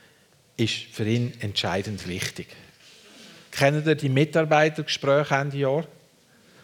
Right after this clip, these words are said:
Kennen Sie die? Mit Kreuzli, sehr gut, gut, genügend, äh, oder was auch immer. Und das sehr gut kommst du nie über, weil sonst könntest du dich ja nicht mehr verbessern, oder?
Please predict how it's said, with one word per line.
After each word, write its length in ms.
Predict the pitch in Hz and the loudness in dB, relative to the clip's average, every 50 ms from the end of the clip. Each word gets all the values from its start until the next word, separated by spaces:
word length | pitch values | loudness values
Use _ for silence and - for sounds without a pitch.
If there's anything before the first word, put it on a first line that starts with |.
| - - - - _ _ _ _ _ _ _ _ _ _ _ _ _ _ _ _ _ _ _ - - - - - | -20 -20 -20 -20 _ _ _ _ _ _ _ _ _ _ _ _ _ _ _ _ _ _ _ -20 -20 -20 -20 -16
Kennen 260 | - - 113 120 143 147 | -8 -4 -4 -2 -2 -4
Sie 120 | 151 160 | -6 -4
die? 200 | 165 165 190 208 190 - - - - - - - - - - _ _ - _ _ - - - - - _ _ _ _ _ _ - | -4 -2 -2 -4 -4 -8 -14 -20 -20 -20 -20 -20 -20 -20 -20 _ _ -20 _ _ -20 -20 -20 -20 -20 _ _ _ _ _ _ -8
Mit 440 | 117 117 110 110 - - - - - - - - - _ | -4 -4 -4 -4 -6 -10 -14 -14 -14 -14 -20 -20 -20 _
Kreuzli, 720 | - - - 127 131 160 180 - - - 156 156 160 170 156 | -8 -6 -2 0 0 -2 -2 -2 -4 -2 0 2 2 2 0
sehr 260 | - - 123 139 151 | 2 2 4 4 4
gut, 340 | 147 - 151 151 156 147 - | 2 2 -2 -2 -2 -2 -6
gut, 380 | - 127 139 143 147 147 147 | -6 0 2 2 2 2 0
genügend, 680 | - - 113 113 123 135 143 143 139 143 131 131 131 123 - - - - - - - - - - - - - - _ _ _ _ _ - | -6 -4 -4 -2 0 0 -2 -2 0 -2 -2 -2 -4 -8 -12 -18 -20 -20 -20 -20 -20 -20 -20 -20 -20 -20 -20 -20 _ _ _ _ _ -10
äh, 220 | - 104 104 98 | -6 -4 -4 -2
oder 260 | 101 107 104 113 98 | -4 -6 -6 -6 -6
was 180 | 110 123 127 - | -4 -4 -2 -2
auch 180 | 120 107 113 | 0 0 0
immer. 320 | 117 127 139 143 151 147 135 - - | 0 0 0 0 -2 -2 -2 -6 -8
Und 180 | 113 117 110 | -8 -6 -4
das 120 | 117 110 - | -4 -2 2
sehr 200 | - 131 147 151 | 4 6 6 6
gut 220 | 143 143 135 127 | 6 4 2 2
kommst 280 | - - 127 123 113 - | 2 -4 -4 -4 -4 -4
du 60 | 127 | -2
nie 120 | 120 123 | 0 2
über, 300 | 123 120 127 143 165 160 | 2 2 2 2 0 2
weil 140 | 143 127 120 | 2 2 2
sonst 180 | 120 131 117 - | 0 -4 -6 -4
könntest 240 | - 127 123 117 - | -2 -2 -2 -2 -4
du 40 | |
dich 80 | - 123 | -2 -2
ja 60 | 113 | -2
nicht 120 | 113 113 113 | 0 -2 -4
mehr 80 | 110 | -4
verbessern, 600 | - 104 101 101 120 123 - - 147 139 139 120 | -6 -4 -2 -2 -2 -2 -4 -6 -4 -4 -4 -4
oder? 200 | 101 110 123 135 | -4 -6 -6 -8